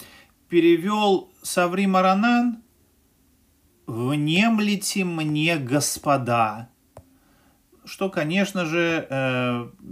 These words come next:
описывает функцию этой фразы с времен Средневековья –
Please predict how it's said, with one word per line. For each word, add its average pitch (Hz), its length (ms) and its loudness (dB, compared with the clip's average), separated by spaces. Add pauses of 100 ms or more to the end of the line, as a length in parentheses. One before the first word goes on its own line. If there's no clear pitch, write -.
(440)
описывает 156 760 -2
функцию 151 840 -2 (440)
этой 147 240 0
фразы 139 640 2 (200)
с - 200 -10
времен 151 560 0
Средневековья – 156 1120 0